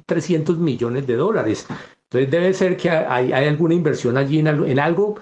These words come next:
pero ese es, ese es el resultado y, pues, hay que decir las cifras, así como menciono las negativas. La inversión extranjera directa en el año dos mil veintitrés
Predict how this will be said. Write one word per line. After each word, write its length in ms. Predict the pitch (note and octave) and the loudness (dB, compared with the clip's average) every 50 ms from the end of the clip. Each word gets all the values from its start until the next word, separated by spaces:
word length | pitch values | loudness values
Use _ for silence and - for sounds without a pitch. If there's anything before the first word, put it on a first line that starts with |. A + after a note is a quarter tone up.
| - _ _ | -16 _ _
pero 220 | - C#3+ C3+ C3+ C#3 | -2 0 2 2 2
ese 220 | C#3 C3+ C#3 F#3 | 2 0 0 -2
es, 100 | E3 - | -2 -2
ese 300 | F#3+ - F3+ F#3+ F#3+ G3+ | -2 -2 0 -2 -2 -2
es 80 | G3 A3 | -2 -4
el 100 | G#3+ G3 | -2 -2
resultado 460 | F#3+ C3+ C#3+ - - C#3 C3+ C#3 - | -2 -2 -4 -4 -4 -2 0 0 0
y, 20 | |
pues, 180 | - - D3+ - | -2 -2 -2 -2
hay 120 | C3 B2 | -2 -2
que 100 | - D3+ | -2 -2
decir 240 | D3+ D3+ D3+ D3+ D#3 | -2 -2 -2 -2 -2
las 140 | D3+ D#3 D3+ | -2 -2 0
cifras, 260 | - D#3+ D3+ E3 E3 | 0 -2 0 0 0
así 220 | D#3 D3 A2 A2 | 0 0 -2 -2
como 160 | G#2+ D3+ D#3+ D#3 | -4 -2 -2 -2
menciono 400 | C#3+ A#2 G2+ - A#2 A2+ C3 C#3+ | -2 -2 -4 -6 -6 -6 -4 -4
las 160 | C#3 C#3+ C3+ | -4 -2 -2
negativas. 480 | B2 A#2+ A2+ G2+ - F#3 G3 F3+ - - - - - - - | -2 -2 -2 -4 -2 -2 -2 -2 -4 -8 -18 -20 -20 -20 -14
La 180 | - D3 D3+ | -10 -8 -6
inversión 300 | D#3 D3+ D3+ D3 D#3+ F3 | -6 -4 -4 -2 -2 -2
extranjera 360 | E3 - - D#3+ C#3 C#3+ D3+ | -2 -2 0 0 0 2 2
directa 340 | D#3+ D3 B2+ C3 B2 - E3 | 2 2 0 0 -2 0 0
en 80 | D3+ C#3 | 0 0
el 100 | B2 A2+ | 2 0
año 300 | A#2 A#2+ C3 C#3+ D3 C3 | 0 0 0 0 0 0
dos 100 | A#2+ G#2 | -2 -2
mil 200 | A2 A2 G#2+ A2+ | -6 -10 -10 -8
veintitrés 580 | B2+ C3+ C3+ - - - A#2 C3 D#3+ D#3+ - | -8 -8 -8 -8 -8 -4 -2 0 0 -2 -2